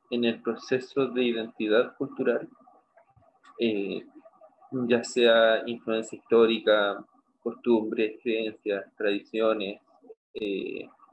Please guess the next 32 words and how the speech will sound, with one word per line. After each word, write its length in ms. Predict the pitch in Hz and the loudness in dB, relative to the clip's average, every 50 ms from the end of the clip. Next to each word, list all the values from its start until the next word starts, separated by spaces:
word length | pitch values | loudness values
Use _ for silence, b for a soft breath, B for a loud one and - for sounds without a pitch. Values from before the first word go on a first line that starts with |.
| _ - - _ _ _ _ _ _ _ _ _ _ _ _ _ - | _ -20 -20 _ _ _ _ _ _ _ _ _ _ _ _ _ -4
incluso, 960 | 120 117 113 - 135 147 147 - - 165 160 156 156 151 151 151 139 147 - - | -4 -4 -2 2 2 2 2 4 4 6 6 8 8 8 6 6 4 2 0 0
eh, 320 | 123 120 117 110 107 87 - | 2 4 4 4 2 -2 -2
el, 340 | 117 110 107 107 104 104 101 | -4 -4 -2 -2 -4 -2 -2
el 220 | 113 113 113 110 | -2 -2 -2 -4
roce 400 | - - 131 143 143 - - 139 | -2 2 2 2 2 0 -6 -4
con, 240 | 139 131 127 120 120 _ _ | -4 -6 -6 -8 -14 _ _
con 180 | - 123 120 127 | -6 -4 -2 -2
otros 240 | 135 - 139 143 - _ _ | -4 -4 -6 -10 -10 _ _
pueblos, 380 | - 143 143 147 139 135 - - | 2 4 4 4 2 0 -4 -6
con 140 | 135 123 127 | -10 -8 -8
otras 240 | 131 - 143 143 - | -8 -8 -10 -10 -8
culturas, 520 | - 131 127 - - 131 139 165 175 - _ _ - _ _ _ _ _ _ - | -12 -12 -12 -10 -10 -8 -6 -6 -8 -8 _ _ -20 _ _ _ _ _ _ 0
puede 260 | 139 147 147 143 120 | 2 2 2 0 -4
generar 420 | - 135 127 127 131 143 - 127 - - - _ _ - | -8 -8 -2 0 0 0 0 -2 -12 -14 -18 _ _ -12
un 180 | 131 131 131 | -12 -12 -10
cambio 760 | - - 131 139 151 151 147 151 151 151 147 143 147 143 139 131 135 | -2 0 0 0 0 -2 -4 -2 0 0 2 2 2 2 0 0 0
radical 420 | 135 131 127 120 123 139 147 156 | 0 -2 -2 -2 -2 -2 -2 -2
en 120 | 156 156 147 | -4 -8 -10
la, 100 | 135 - | -12 -10
en 120 | 131 131 | -8 -4
la 120 | 123 117 117 | -4 -4 -2
propia 300 | 143 147 147 156 156 156 | -2 -2 -2 -2 -2 -2
percepción 600 | 147 143 143 - 120 - _ - 160 165 175 175 | -4 -6 -6 -8 -12 -12 _ -8 -8 -8 -6 -6
de, 200 | 180 175 165 - - | -8 -8 -8 -8 -8
de, 140 | 147 147 147 143 - | -10 -8 -8 -8 -10
de 160 | 135 131 127 | -4 -2 -2
lo 100 | 123 123 | -2 -2
que 100 | 131 127 | -4 -8
nosotros 380 | 127 123 - 139 143 151 147 - - | -10 -10 -8 -8 -6 -6 -8 -10 -10
consideramos 680 | 135 131 _ - - 127 117 110 117 135 151 156 165 - - | -14 -14 _ -10 -8 -6 -4 -2 -4 -4 -4 -6 -12 -14 -12
o 80 | 143 135 | -12 -10
normalizamos. 760 | 131 135 147 151 - 151 143 151 143 - - 165 143 90 | -6 -6 -6 -6 -6 -8 -10 -10 -10 -10 -12 -12 -12 -12